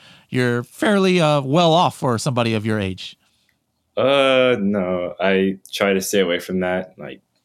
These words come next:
Speaker 2: you know, there's still a lot more I could do with the money that I have.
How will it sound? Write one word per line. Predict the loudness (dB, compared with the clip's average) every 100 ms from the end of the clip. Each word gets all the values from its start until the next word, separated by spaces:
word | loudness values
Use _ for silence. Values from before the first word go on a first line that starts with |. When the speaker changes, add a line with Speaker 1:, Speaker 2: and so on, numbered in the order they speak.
| _ _ _ _ _ -2
Speaker 2:
you |
know, | -2 -2 -4
there's | -4 0
still | 2
a |
lot | 4 2 0
more | -2 -4
I |
could | -6 -8
do | -6 -6 -4
with | -6 -8
the | -6
money | -6 -4
that | -4
I | -4
have. | -2 -2 -4